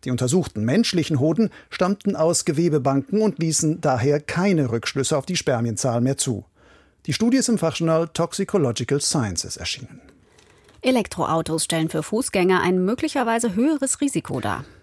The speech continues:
Speaker 1: Das legt zumindest eine Studie aus Großbritannien nahe, die allerdings nur Daten aus den Jahren zweitausenddreizehn bis zweitausendsiebzehn berücksichtigt,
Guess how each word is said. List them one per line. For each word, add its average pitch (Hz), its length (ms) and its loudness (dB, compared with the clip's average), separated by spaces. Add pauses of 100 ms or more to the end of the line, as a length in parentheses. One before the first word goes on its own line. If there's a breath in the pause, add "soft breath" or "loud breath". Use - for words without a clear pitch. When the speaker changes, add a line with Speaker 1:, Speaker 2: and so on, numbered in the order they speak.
(160 soft breath)
Speaker 1:
Das 170 180 2
legt 170 200 0
zumindest 165 320 2
eine 156 180 4
Studie 151 360 0
aus 143 160 0
Großbritannien 147 920 2
nahe, 127 480 0
die 143 200 0
allerdings 147 360 2
nur 151 160 2
Daten 139 360 2
aus 131 100 2
den 143 160 0
Jahren 143 320 2
zweitausenddreizehn 143 1040 0
bis 139 160 0
zweitausendsiebzehn 131 1000 0
berücksichtigt, - 800 -8